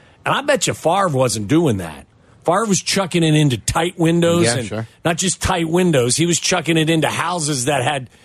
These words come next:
Speaker 1: fifteen people living in it.
Speaker 2: Where's Justin on that, uh, percentage list? Sixty-two?
Speaker 1: I think Justin was sixty-one or sixty-two. Justin is way, sixty-one four. That's way down.
Speaker 2: Yeah.
Speaker 1: That's way down.
Speaker 2: Uh,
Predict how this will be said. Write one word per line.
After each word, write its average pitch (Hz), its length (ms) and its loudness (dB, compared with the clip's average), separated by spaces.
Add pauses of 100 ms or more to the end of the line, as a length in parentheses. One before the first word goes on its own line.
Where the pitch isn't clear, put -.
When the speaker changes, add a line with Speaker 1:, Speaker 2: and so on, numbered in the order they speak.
(140)
Speaker 1:
fifteen 156 520 0
people 151 380 0
living 107 300 0
in 101 140 0
it. 85 160 -8 (280)
Speaker 2:
Where's 127 240 2
Justin 123 380 0
on 95 140 0
that, 90 220 -4
uh, 101 200 2
percentage 92 500 0
list? 87 220 -2
Sixty-two? 139 640 0
Speaker 1:
I 123 160 0
think 127 180 2
Justin 135 400 0
was 113 240 2
sixty-one 127 640 0
or 123 60 0
sixty-two. 120 760 -2
Justin 117 480 -2
is 98 240 -8
way, 95 400 -6
sixty-one 113 600 2
four. 92 320 0
That's 104 240 -2
way 80 160 -8
down. - 260 -20
Speaker 2:
Yeah. 82 300 -6 (100)
Speaker 1:
That's 82 220 -12
way 80 80 -12
down. - 100 -20 (580)
Speaker 2:
Uh, 135 360 0